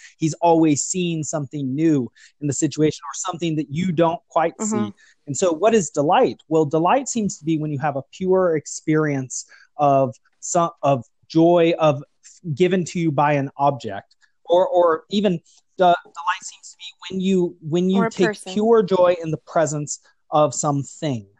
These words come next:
Speaker 1: And, uh, what makes it joyful? Well, not the fact that it's known to you, e-, even though it has to be known to some extent. You need to know that it is candy or a person. You need to be able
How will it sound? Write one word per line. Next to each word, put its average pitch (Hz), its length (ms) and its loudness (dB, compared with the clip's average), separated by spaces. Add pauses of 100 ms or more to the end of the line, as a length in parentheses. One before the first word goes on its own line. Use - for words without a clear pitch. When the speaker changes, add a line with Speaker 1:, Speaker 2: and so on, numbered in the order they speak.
(340)
Speaker 1:
And, 151 320 2
uh, 143 480 4
what 185 360 0
makes 180 300 -2
it 151 140 -6
joyful? 165 480 0
Well, 139 220 2
not 175 320 0
the 208 80 0
fact 151 340 -4
that 127 100 -6
it's 117 260 -10
known 202 560 2
to 135 120 -10
you, 123 320 -4
e-, 160 220 0
even 135 200 -2
though 127 100 -4
it 117 60 -6
has 120 160 -8
to - 60 -20
be 123 80 -6
known 123 160 -6
to 113 80 -14
some 147 180 -4
extent. 131 320 -10
You 147 80 -2
need 139 200 -2
to 143 100 -8
know 143 180 2
that 131 220 0
it 120 100 -6
is 117 160 -10
candy 135 580 -2 (360)
or 123 80 0
a 123 80 -4
person. 139 580 -2
You 156 120 0
need 156 160 0
to - 100 -8
be - 80 0
able - 80 -6